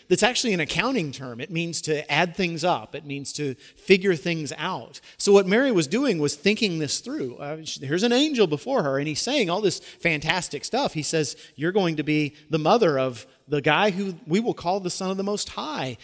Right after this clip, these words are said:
He's gonna inherit the throne of his father David." Well, that's, those terms are clear. He's gonna be the Messiah. And, and, uh,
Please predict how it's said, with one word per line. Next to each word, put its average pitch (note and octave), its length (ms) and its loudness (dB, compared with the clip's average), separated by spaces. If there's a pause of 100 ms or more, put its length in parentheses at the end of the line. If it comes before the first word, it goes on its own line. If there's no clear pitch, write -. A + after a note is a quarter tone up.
He's E3 160 -4
gonna F#3 160 0
inherit F#3 360 2
the E3+ 60 -12
throne F#3 280 0
of G3 80 -4
his G3 120 2
father G3+ 280 2
David." F3+ 400 0
Well, C3+ 100 -8
that's, F#3 440 -2 (100)
those G3+ 240 -4 (160)
terms A3+ 320 -8
are C#3 80 -10
clear. A3+ 400 -8 (960)
He's D#3+ 200 -10
gonna A3+ 200 0
be G#3+ 120 -2
the A3+ 100 -10
Messiah. D#3+ 500 -10 (500)
And, F3 300 4 (280)
and, D#3+ 360 2
uh, D3 240 4